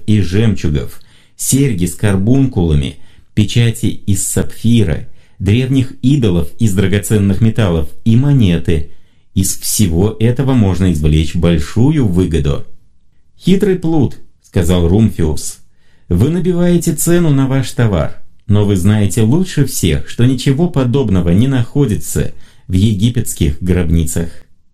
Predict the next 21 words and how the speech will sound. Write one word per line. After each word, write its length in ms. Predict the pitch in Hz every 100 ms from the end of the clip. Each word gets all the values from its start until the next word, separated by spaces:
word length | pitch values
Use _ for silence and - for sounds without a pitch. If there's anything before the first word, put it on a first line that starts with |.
| _ _ _
Аргиропулос, 1120 | - 85 73 78 76 123 127 123 120 101 - -
понимая, 560 | - 87 82 82 80 76
что 360 | 76 - 80 78
имеет 460 | 82 82 76 73
дело 380 | 71 78 76 71
с 80 | 69
сильным 480 | - - 87 110 127
противником, 720 | 127 127 131 123 117 120 110 - - _ -
кончил 460 | 107 175 185 165
свою 440 | 147 - 135 139 127
болтовню 680 | 135 135 135 131 135 139 -
и, 140 | 143
обращаясь 800 | 165 127 120 120 127 123 113 104
к 100 | -
лорду 580 | 101 101 104 82 85 92
Ивенделю, 840 | - 127 143 127 120 120 113 104 - - -
спросил: 720 | - - 87 78 - 71 73 - - _ _ _
"Итак, 360 | 107 127 104 -
милорд, 540 | 101 120 87 73 - - - _ _ -
эта 260 | 113 123
сделка 720 | 107 87 131 117 117 117 -